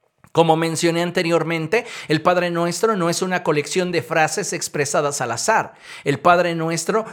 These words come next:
nos da una serie de elementos que podrían reforzar nuestro corazón al convertirse en actitudes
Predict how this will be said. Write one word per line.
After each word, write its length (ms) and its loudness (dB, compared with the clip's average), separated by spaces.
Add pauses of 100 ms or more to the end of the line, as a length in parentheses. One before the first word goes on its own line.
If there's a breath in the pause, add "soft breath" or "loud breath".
nos 420 0
da 400 0
una 420 4
serie 480 0
de 260 2
elementos 960 -2
que 200 0
podrían 560 -2
reforzar 880 0 (180 loud breath)
nuestro 520 2
corazón 480 0
al 140 -4
convertirse 720 0
en 120 -2
actitudes 800 -4